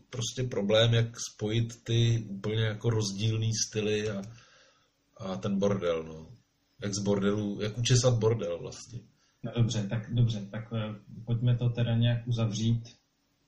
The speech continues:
Speaker 2: fatálně. Ten jedenáctý díl našeho tradičního podcastu.
Speaker 1: Jedenáctý, ano. A když ho diváci uslyšejí a uvidějí, tak už jedenáctýho dávno nebude, to už možná ani není teď.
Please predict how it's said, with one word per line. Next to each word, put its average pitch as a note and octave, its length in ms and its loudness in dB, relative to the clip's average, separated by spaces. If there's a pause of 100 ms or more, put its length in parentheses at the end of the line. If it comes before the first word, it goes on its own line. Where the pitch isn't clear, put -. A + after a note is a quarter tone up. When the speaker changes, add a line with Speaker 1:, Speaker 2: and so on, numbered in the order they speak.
(380)
Speaker 2:
fatálně. G#2 720 -4 (1400)
Ten G2 340 -2
jedenáctý A#2 920 4 (120)
díl A2 520 0
našeho G#2 460 -8
tradičního A2+ 720 0
podcastu. - 880 -10 (720)
Speaker 1:
Jedenáctý, D#2+ 760 -14
ano. D#2+ 140 -20 (480)
A F#2 260 -2
když F#2+ 340 -6
ho G#2 120 -2
diváci G2 500 2
uslyšejí G2+ 480 -2
a G2 40 4
uvidějí, F#2+ 360 0
tak F#2 200 -4
už - 140 -10
jedenáctýho F2+ 680 -6
dávno E2+ 300 -4
nebude, F2 320 -2
to - 100 -8
už - 120 -8
možná F#2 260 -8
ani F#2+ 160 -4
není F#2 240 -6
teď. - 300 -8